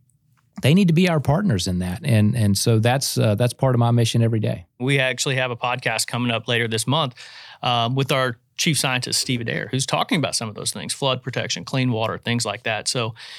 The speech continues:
Speaker 2: yeah, I mean, we're gonna get into that later in, later this month in the
Speaker 1: Good,
Speaker 2: podcast
Speaker 1: good.
Speaker 2: as well. It's gonna be, gonna be an exciting conversation for me too. Uh, but, you know, we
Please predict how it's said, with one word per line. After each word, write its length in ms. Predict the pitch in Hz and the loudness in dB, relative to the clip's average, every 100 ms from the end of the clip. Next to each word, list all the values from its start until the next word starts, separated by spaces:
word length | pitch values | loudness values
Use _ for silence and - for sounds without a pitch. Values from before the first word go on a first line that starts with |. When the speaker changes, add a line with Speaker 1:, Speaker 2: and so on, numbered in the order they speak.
| - | -4
Speaker 2:
yeah, 260 | 151 165 113 | 0 0 0
I 60 | |
mean, 160 | 131 143 | 0 2
we're 140 | 160 | 4
gonna 160 | 170 151 | 2 2
get 180 | 143 147 | 2 2
into 200 | 143 127 | 2 2
that 280 | 135 131 | 0 0
later 300 | 101 120 127 | -2 -2 -2
in, 160 | 117 107 - | -2 -6 -4
later 340 | 143 143 147 | 0 2 2
this 260 | 120 113 - | 2 0 0
month 320 | 123 120 117 | 2 0 -2
in 100 | 113 | -4
the 100 | 107 | 0
Speaker 1:
Good, 280 | - 120 - | 2 2 2
Speaker 2:
podcast 280 | 120 110 | 0 2
Speaker 1:
good. 80 | 110 | 2
Speaker 2:
as 120 | 117 | 2
well. 320 | 120 127 123 110 | 0 0 0 0
It's 140 | 113 | -2
gonna 160 | - 123 | 0 2
be, 220 | 117 107 | 2 0
gonna 260 | 147 151 | 2 4
be 100 | 160 147 | 4 2
an 100 | 135 | 0
exciting 400 | 160 - 170 135 | -2 0 0 0
conversation 540 | 139 123 - 120 120 | -2 -2 -2 -4 -4
for 120 | 110 | -4
me 200 | 113 127 | -2 0
too. 340 | 117 147 127 120 - - - | 0 0 -2 -4 -10 -20 -12
Uh, 260 | - 147 127 | -2 0 2
but, 220 | 127 185 | 0 0
you 60 | 196 | 2
know, 100 | 226 | 2
we 200 | 214 | 0